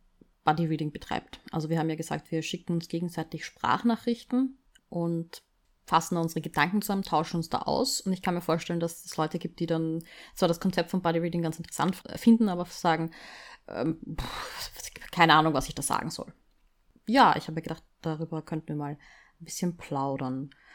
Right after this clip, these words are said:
Sarah, was ist dein Konzept? Hast du irgendwie so Stichpunkte, die du dir überlegst? Was kommt bei dir immer vor, wenn du über einen Buddy Read Nachrichten absetzt?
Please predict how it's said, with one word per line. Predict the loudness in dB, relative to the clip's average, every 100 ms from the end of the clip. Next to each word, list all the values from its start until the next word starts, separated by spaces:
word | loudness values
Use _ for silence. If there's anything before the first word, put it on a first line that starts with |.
| -20 -20 -20 _
Sarah, | 4 10 10 10
was | 4 2
ist | 6
dein | 6 8 2 0
Konzept? | 0 2 4 2 2
Hast | -2 0
du | 2
irgendwie | 2 2 0 0
so | -2
Stichpunkte, | -6 -2 -2 2 2 2 2
die | 0
du | 2
dir | 2
überlegst? | 4 4 4 2 -2 -8 -10 -16 -18 -10 0
Was | 0 0 -8 -14 _ _ _
kommt | -4 -2
bei | 0
dir | -2 2
immer | 4 2
vor, | 0 -4 -2 -2 -8 -10
wenn | -6
du | -4 -6
über | -8 -8 -8 -10 _ _ _ _ _
einen | -4 -4
Buddy | 0 0
Read | 0 -4
Nachrichten | -6 -8 -8 -14 -10 -8
absetzt? | -8 -12 -12 -12 -18